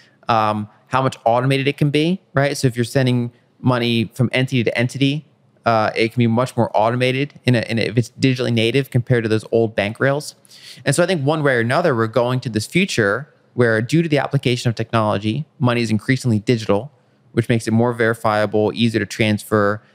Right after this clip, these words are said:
things like that. But of course, the huge risk there is that it increases surveillance and control capabilities, which, you know, going back to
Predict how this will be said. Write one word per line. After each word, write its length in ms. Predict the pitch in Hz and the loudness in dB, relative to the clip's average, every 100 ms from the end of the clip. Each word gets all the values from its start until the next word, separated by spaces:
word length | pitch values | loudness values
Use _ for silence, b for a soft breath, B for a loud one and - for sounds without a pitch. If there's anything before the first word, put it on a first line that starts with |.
| b | b
things 200 | - 117 | 0 2
like 160 | 107 107 | 2 0
that. 480 | 175 170 139 139 B B B - | -2 0 -2 -6 B B B 0
But 280 | 117 107 - | 0 0 -6
of 100 | 113 | -10
course, 220 | - 120 | 0 0
the 80 | - | 0
huge 280 | 110 123 110 | -2 -2 0
risk 260 | 139 165 - | -2 -2 0
there 260 | 113 110 | 2 4
is 100 | 113 | 2
that 140 | 110 104 | 2 0
it 100 | 95 | 0
increases 500 | 110 - 117 110 110 | -2 0 -2 -2 -4
surveillance 840 | - 107 107 104 107 98 - - - | 0 0 2 2 0 -2 -4 -6 -4
and 140 | 110 98 | -2 -2
control 380 | - - 131 | -6 0 0
capabilities, 800 | 117 120 95 101 95 - - - - b b - | 0 -2 0 0 0 -2 -10 -16 -16 b b -2
which, 360 | 117 107 - _ _ _ _ - _ _ _ _ - | -2 -2 -8 _ _ _ _ -20 _ _ _ _ -6
you 100 | 123 | -2
know, 140 | 107 | 0
going 260 | 104 127 123 | 0 0 0
back 260 | 117 113 - | 0 -2 -4
to 480 | 123 113 107 101 | -2 0 0 -4